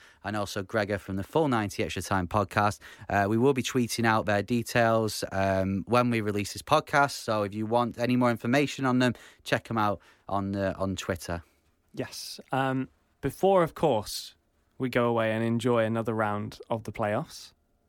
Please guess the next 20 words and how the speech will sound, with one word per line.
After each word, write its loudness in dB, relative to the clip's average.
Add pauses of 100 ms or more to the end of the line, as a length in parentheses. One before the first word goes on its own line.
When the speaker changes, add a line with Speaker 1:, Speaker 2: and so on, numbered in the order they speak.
(160)
Speaker 2:
we 0
need 0
to -10
make -4
some -4
predictions. -12 (180)
Speaker 1:
As 2
we -2
stand 0
so -2
far 2
this -4
season, 0 (580)
it's -2
nine 2 (440)
six. -4 (420)
Speaker 2:
Is 0
it? 2 (200)
Speaker 1:
Yes. -4
So, 0